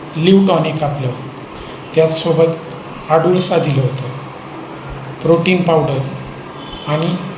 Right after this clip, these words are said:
डायजेस्टसुद्धा दिलं होतं आणि टॅबलेट ओजस आलं.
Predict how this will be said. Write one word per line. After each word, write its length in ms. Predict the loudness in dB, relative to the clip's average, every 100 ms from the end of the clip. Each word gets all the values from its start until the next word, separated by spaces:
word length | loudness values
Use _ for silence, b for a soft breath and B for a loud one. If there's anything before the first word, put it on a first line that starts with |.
| -12 -6
डायजेस्टसुद्धा 760 | 2 4 4 2 2 2 2
दिलं 240 | 2 0 -4
होतं 220 | -4 -8 -12 -12 -12 -6
आणि 120 | -2 -2 2
टॅबलेट 580 | 2 4 2 0 -2 2
ओजस 380 | 4 4 4 0
आलं. 180 | -2